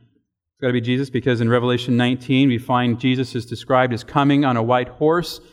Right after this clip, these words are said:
and out of his mouth proceeds a sharp two-edged sword. And so what's that, that rider's name in Revelation nineteen? King of Kings, Lord of Lords, Word of God. And who is that? It's none other than Jesus.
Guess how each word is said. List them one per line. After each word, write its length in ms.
and 100
out 120
of 40
his 140
mouth 320
proceeds 460
a 100
sharp 420
two-edged 460
sword. 300
And 100
so 300
what's 260
that, 220
that 160
rider's 420
name 280
in 80
Revelation 480
nineteen? 840
King 200
of 120
Kings, 440
Lord 260
of 80
Lords, 460
Word 300
of 200
God. 380
And 160
who 160
is 140
that? 240
It's 140
none 100
other 180
than 140
Jesus. 640